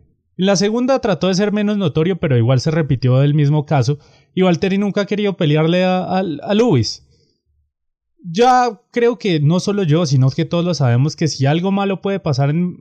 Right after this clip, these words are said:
Mercedes para que Verstappen no quede tercero, es a Bottas. Porque a Bottas le pasa, es al único que le fallan las cosas, normalmente. No solo porque sea Valtteri,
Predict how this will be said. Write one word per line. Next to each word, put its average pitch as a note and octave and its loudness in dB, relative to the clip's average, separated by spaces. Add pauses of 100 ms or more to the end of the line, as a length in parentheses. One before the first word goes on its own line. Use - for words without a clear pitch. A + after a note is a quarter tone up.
Mercedes D3 0
para E3+ -4
que - -2
Verstappen D3 -2
no F3 -2
quede F3+ -4
tercero, D3 -2 (540)
es F3+ 0
a E3+ 4
Bottas. - -2 (380)
Porque F3+ -2
a F#3 2
Bottas F#3 -2
le G3 -2
pasa, D#3+ 0 (240)
es G3 -2
al A#3+ 2
único A#3 -2
que - -8
le E3 0
fallan G3 -4
las F#3+ -4
cosas, - -8
normalmente. C3+ 0 (600)
No F3+ 2
solo B3 0
porque G3+ -2
sea D3+ 0
Valtteri, E3 -2